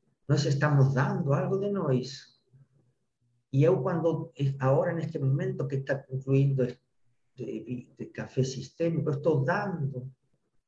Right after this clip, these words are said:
com muita, eh, vontade e gratificação. Não obstante, eu sinto um vazio, porque é como se eu desse algo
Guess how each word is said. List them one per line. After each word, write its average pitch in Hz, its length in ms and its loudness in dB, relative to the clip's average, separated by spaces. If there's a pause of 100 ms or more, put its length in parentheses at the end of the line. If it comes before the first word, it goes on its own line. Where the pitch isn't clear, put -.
(220)
com 233 80 -4
muita, - 500 -2 (580)
eh, 151 520 2
vontade 175 640 2
e 156 320 -2
gratificação. 160 840 0 (140)
Não 185 80 0
obstante, 214 500 -2
eu 185 140 0
sinto 190 420 0
um 185 40 -4
vazio, 165 640 -2
porque 135 380 0
é 156 100 -2
como 156 280 -4
se 147 200 -4
eu 170 200 2
desse - 420 -6
algo 180 580 0